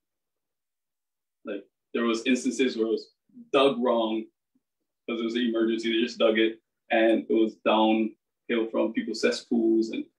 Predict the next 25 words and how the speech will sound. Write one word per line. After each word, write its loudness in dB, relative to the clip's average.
and, 2
like, 4
instead 2
of 0
messing 0
with -6
that, 0
uh, 4
the -2
recommendation 2
is -4
to -4
stock -2
up -2
on -6
water. -2
And -6
for 4
years, 6
we 2
stocked -2
up -2
on -2
water. 2
And -4